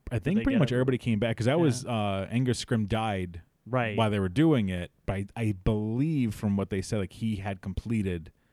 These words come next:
Speaker 2: Okay.
Speaker 1: everything, so they're not, like, they don't have to have anybody in or anything.
Speaker 2: Hmm.
Speaker 1: Uh, but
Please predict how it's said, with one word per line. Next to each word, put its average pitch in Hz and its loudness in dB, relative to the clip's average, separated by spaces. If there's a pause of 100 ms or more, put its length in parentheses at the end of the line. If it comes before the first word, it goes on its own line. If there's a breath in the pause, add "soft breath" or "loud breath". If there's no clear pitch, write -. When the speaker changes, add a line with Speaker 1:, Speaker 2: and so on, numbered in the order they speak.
(220)
Speaker 2:
Okay. 165 -4
Speaker 1:
everything, 95 -4
so 110 -4
they're 98 0
not, 101 -2
like, 90 -8
they 104 -4
don't 95 0
have 92 -2
to 82 -4
have 90 -4
anybody 85 -6
in 101 -2
or 87 -6
anything. 85 -10
Speaker 2:
Hmm. 120 -12 (180)
Speaker 1:
Uh, 85 -4
but 87 -6